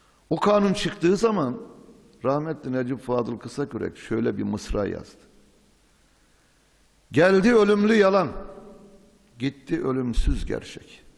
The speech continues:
Ölümsüz gerçek dediği şeriat. Ölümlü yalan dediği işte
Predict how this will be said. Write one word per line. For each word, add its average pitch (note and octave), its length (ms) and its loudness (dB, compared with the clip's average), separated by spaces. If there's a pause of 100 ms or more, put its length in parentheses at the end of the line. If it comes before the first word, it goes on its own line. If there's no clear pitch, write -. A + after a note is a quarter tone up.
(540)
Ölümsüz B2 440 -4
gerçek B2 440 -4
dediği B2+ 260 -2
şeriat. - 420 -4 (1000)
Ölümlü D#3+ 360 4
yalan D#3+ 380 2
dediği A#2+ 260 0
işte C#3+ 320 -4